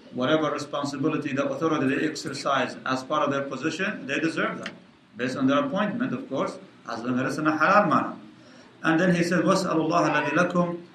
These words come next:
and you ask Allah for that which is due to you. So do your best. Ask Allah subhanahu wa ta'ala to make those, you know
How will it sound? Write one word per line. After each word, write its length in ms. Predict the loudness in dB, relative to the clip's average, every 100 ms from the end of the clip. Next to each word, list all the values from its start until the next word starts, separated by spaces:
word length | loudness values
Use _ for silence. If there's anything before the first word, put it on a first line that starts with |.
| -8
and 120 | 2 4
you 80 | 6
ask 260 | 4 2 -2
Allah 360 | 0 2 0 0
for 80 | 2
that 220 | 2 2
which 140 | -4
is 100 | -8
due 440 | -6 -2 0 0 -2
to 100 | -2
you. 480 | 4 6 6 2 -2 -16 -20 -20
So 220 | -12 -6
do 240 | -2 2 4
your 160 | 4
best. 480 | 2 2 0 -2 -6
Ask 260 | -2 -2 -2
Allah 200 | 2 2
subhanahu 480 | 2 -2 -2 -2 -2
wa 80 | -2
ta'ala 320 | 0 0 0
to 80 | -2
make 260 | -2 -2 -2
those, 340 | -2 -2 -2
you 60 | -2
know 260 | 0 -2